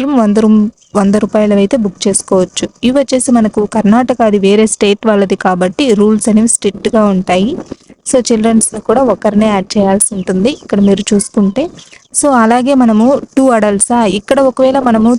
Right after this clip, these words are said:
త్రీ అని యాడ్ చేసాము అంటే ఆటోమేటిక్‌గా రూమ్స్ కూడా రెండు రూమ్స్‌గా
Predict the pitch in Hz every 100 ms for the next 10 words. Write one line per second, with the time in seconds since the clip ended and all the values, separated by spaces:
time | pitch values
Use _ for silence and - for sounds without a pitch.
0 | - - 277 294 254 214 196 - 214 214
1 | 226 214 214 185 180 294 370 202 202 226
2 | 233 233 226 240 220 226 233 - 214 269
3 | 262 196 208 220 233 240 233 202